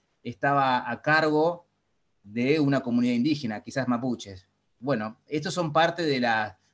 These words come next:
de la complejidad de cuando empezamos a leer el territorio, ¿no? Quizás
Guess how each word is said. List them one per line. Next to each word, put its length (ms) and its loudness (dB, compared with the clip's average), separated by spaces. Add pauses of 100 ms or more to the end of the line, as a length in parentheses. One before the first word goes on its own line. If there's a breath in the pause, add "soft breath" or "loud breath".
de 80 -2
la 140 0
complejidad 760 2
de 220 -6
cuando 320 0
empezamos 540 -2
a 80 0
leer 200 0
el 120 -2
territorio, 560 -8
¿no? 280 -10 (320)
Quizás 580 0